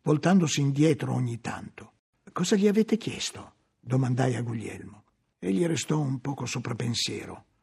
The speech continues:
"Non importa, te lo dirò dopo. Ora entriamo.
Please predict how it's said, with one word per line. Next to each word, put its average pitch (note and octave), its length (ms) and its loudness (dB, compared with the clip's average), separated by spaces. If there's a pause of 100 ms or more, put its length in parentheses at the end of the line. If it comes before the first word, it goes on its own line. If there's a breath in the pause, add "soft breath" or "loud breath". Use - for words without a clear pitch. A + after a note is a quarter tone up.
(180)
"Non A#3 180 8
importa, D#3+ 920 4 (180)
te F3+ 100 4
lo G3+ 100 8
dirò G#3+ 280 8
dopo. F3 560 2 (280)
Ora A3+ 340 6
entriamo. F#3+ 680 4